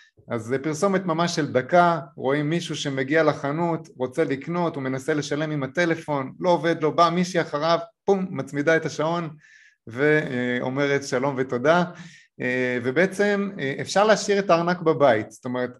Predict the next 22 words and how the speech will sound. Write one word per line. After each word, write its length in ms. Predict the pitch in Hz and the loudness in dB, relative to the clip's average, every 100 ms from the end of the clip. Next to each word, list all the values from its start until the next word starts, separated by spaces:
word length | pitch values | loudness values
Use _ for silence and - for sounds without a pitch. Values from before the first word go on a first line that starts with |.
| - | -10
אנחנו 300 | 135 131 131 | -8 -6 -6
יכולים 600 | 117 143 156 180 180 147 | -4 -4 -2 -2 -2 -4
לשלם 600 | 135 - 131 147 156 147 | -6 -4 -6 -4 -6 0
יחד 280 | 147 151 139 | 0 0 -6
עם 100 | 131 | -4
המכשירים 540 | 127 123 - 127 156 | -6 -8 -10 -6 -6
שלנו, 520 | 156 151 151 151 143 - - _ _ | -4 -2 0 -2 -4 -8 -20 _ _
אה, 240 | 113 113 110 | -6 -6 -6
כמובן 380 | 113 127 123 151 | -6 -6 -2 -2
אם 60 | 135 | -2
זה 120 | 123 | -4
תומך 400 | 127 131 151 151 | -6 -4 -4 -4
במה 220 | 120 120 135 | -6 -4 -4
שנקרא, 520 | 131 120 123 127 123 | -6 -6 -2 -2 -2
אנחנו, 220 | 123 131 - | -8 -8 -12
זה 200 | 110 117 156 | -10 -8 -6
אן 140 | 143 | -6
אף 80 | - | -6
סי, 500 | - - 185 185 - - - _ _ _ - | -10 -6 -4 -4 -6 -18 -20 _ _ _ -8
אה, 160 | 113 113 | -6 -2
יפן 400 | 113 113 156 156 | -4 0 0 0
כבר, 420 | 131 139 131 117 | -2 2 2 0